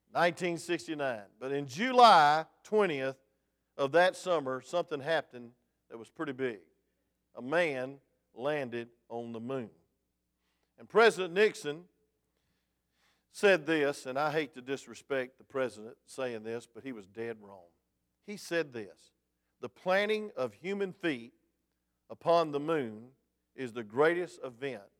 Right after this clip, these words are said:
in the human history." And I'll say this, no disrespect.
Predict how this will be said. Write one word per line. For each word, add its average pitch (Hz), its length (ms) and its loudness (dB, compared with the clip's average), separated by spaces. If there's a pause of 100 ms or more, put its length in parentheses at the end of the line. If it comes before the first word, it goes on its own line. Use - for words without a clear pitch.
(560)
in 117 180 -16
the 101 180 -20
human 131 360 -12
history." - 320 -20 (1080)
And 117 100 -4
I'll 180 140 6
say 175 240 2
this, 143 360 0
no 135 200 2
disrespect. 127 720 -4